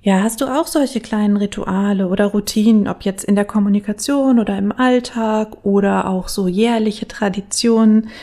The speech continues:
vielleicht große Feste? Und hast du da mal drüber nachgedacht? Ist dir das bewusst, wie sehr die auch die Verbindung stärken? Also die Verbindung zu den beteiligten Menschen, klar, aber vielleicht auch zu dem Ritual selbst. Das ist ja auch was, dass wir einfach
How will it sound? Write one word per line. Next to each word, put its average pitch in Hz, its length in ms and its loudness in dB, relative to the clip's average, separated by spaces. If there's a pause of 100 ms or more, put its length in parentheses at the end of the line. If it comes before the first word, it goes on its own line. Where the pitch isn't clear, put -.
(100)
vielleicht 202 320 0
große 208 320 -2
Feste? 208 580 -4 (320)
Und 202 260 2 (280)
hast 208 260 0
du 220 40 0
da 202 120 6
mal 196 140 4
drüber 196 300 0
nachgedacht? 220 540 0
Ist 208 160 -2
dir 208 80 2
das 202 160 -2
bewusst, - 680 -4
wie 196 140 0
sehr 208 400 2 (580)
die 214 220 2
auch 202 180 0
die 214 140 -4
Verbindung 220 500 2
stärken? 180 400 -4
Also 180 160 -2
die 190 100 0
Verbindung 202 560 4 (480)
zu 202 140 0
den 190 140 4
beteiligten 175 580 -4
Menschen, 208 360 0
klar, 202 360 -2
aber 196 200 0
vielleicht 208 360 -2
auch 196 240 -8 (420)
zu 226 300 -2
dem 208 160 4
Ritual 190 500 -2
selbst. - 580 -2 (100)
Das 185 160 -8
ist 185 100 -8
ja 185 160 -2
auch 208 240 -2
was, 175 220 -4
dass - 200 -10
wir - 140 -2
einfach 180 380 -4